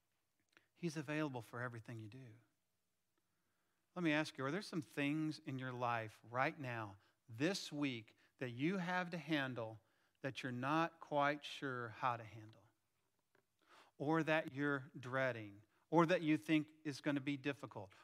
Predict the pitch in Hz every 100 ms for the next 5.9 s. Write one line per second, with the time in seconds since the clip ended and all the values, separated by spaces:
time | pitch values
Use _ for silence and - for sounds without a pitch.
0 | - 156 165 170 147 - 175 170 - 170
1 | 160 151 131 143 139 139 147 135 120 113
2 | 104 _ _ _ _ _ _ _ _ _
3 | _ _ _ _ _ _ - 165 180 151
4 | 170 151 131 139 160 131 - 160 131 135
5 | - 120 127 135 117 104 123 -